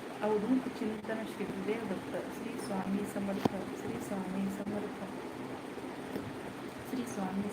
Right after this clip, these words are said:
समर्थ. आणि घरातील कुलस्त्री आहे, घरातील महिला आहे,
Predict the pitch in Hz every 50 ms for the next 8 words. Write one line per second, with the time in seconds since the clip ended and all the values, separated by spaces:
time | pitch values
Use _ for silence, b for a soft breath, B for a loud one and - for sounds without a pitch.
0 | - - 208 208 214 208 208 - - 196 185 - - 160 151 139 - - - -
1 | - - - - - - - - - - - - - - - - - - - -
2 | - - - - - - - - - - - - - - - - - - - -
3 | - - - - - - - - - - - 208 214 214 233 240 214 - - -
4 | 269 247 247 - - 262 254 254 - - - 262 254 247 262 - - 262 254 233
5 | 214 196 196 208 175 - - - - - - - - - - - - - - 208
6 | 202 233 226 220 - - 262 247 233 233 240 254 262 254 254 233 208 214 - -
7 | 190